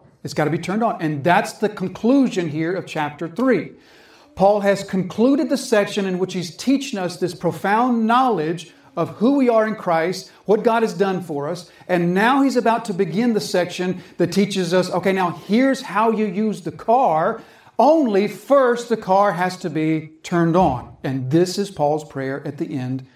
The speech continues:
of chapter three. Or we could think of it another way. There's another way. I'll use a couple of theological terms, if you like theological terms.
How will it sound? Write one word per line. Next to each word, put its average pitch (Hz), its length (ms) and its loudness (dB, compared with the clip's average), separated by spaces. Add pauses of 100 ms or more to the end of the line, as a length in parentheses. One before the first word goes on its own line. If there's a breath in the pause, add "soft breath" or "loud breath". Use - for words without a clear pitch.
(360 soft breath)
of - 100 -10
chapter 127 280 -8
three. 147 260 -2 (300 loud breath)
Or 254 260 4
we 226 80 -2
could 214 160 -4
think 220 160 0
of 196 60 2
it 180 60 -2
another 170 440 2
way. 139 200 -2
There's 147 180 -4
another 196 260 2
way. 175 200 4
I'll 160 180 2
use 165 120 -4
a 156 60 -6
couple 165 240 -2
of 151 140 -10
theological 156 560 2
terms, 143 400 -6
if 139 100 -12
you 143 80 -6
like 143 220 -2
theological 143 460 -4
terms. 127 360 -10